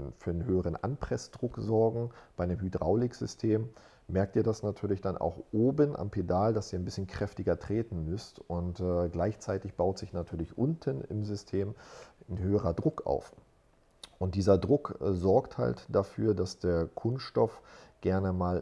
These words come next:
platzt. Ja, der ist da halt für diese Drücke nicht ausgelegt. Das ist jetzt hier genau in diesem Fall passiert. Der ist einmal komplett durchgebrochen. Wir hatten dann halt auch noch so ein paar Brösel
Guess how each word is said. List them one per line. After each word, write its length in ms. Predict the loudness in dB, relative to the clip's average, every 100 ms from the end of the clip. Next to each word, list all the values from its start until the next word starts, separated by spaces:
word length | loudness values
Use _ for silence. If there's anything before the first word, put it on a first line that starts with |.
| -4
platzt. 560 | -6 -6 -6 -12 -20 -20 _ -10
Ja, 260 | -6 -4 0
der 160 | 0
ist 160 | 0 0
da 80 | 2
halt 180 | 0
für 120 | -2 -4
diese 200 | -2 -2
Drücke 300 | -4 -4 -4
nicht 180 | -2
ausgelegt. 560 | 0 0 0 0 0 -2 -20 -20 -8
Das 140 | -4 -2
ist 40 |
jetzt 180 | -2 -2
hier 180 | 0 2
genau 260 | 2 2
in 80 | 0
diesem 240 | -2 -4
Fall 180 | -4 -6
passiert. 460 | -6 -8 -2 -2 -2 -14 -20 -6
Der 80 | -6
ist 100 | -2
einmal 240 | 0 0
komplett 460 | 0 0 2 0 0 0
durchgebrochen. 760 | 2 2 0 4 6 6 2 -6 -12 -20 -18 -4
Wir 120 | 0
hatten 160 | 2 2
dann 180 | 0 2
halt 160 | 0
auch 120 | -2 -2
noch 140 | -2
so 80 | -2
ein 100 | -2
paar 300 | 0 0 -2 -8
Brösel 680 | -4 2 6 8 6 2